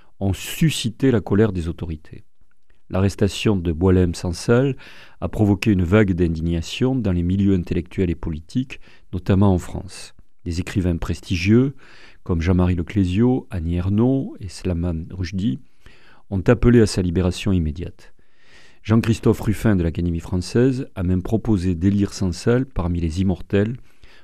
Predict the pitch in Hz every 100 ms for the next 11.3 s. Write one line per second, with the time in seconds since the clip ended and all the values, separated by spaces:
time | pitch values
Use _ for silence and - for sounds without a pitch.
0 | - 95 95 101 - 104 87 - 87 123
1 | 117 90 85 - 85 85 - 87 90 -
2 | - - - - - - - - - -
3 | 104 110 147 135 139 123 - 170 - -
4 | - - - - - - - 95 127 -
5 | 123 120 143 151 139 143 107 95 113 101
6 | 123 104 98 95 - 113 - - - -
7 | 78 78 78 85 92 - 87 - 98 85
8 | 85 87 101 - - - 123 117 104 113
9 | 127 - - 95 92 92 90 - 98 87
10 | 82 - 87 - - 110 98 85 - -
11 | 76 -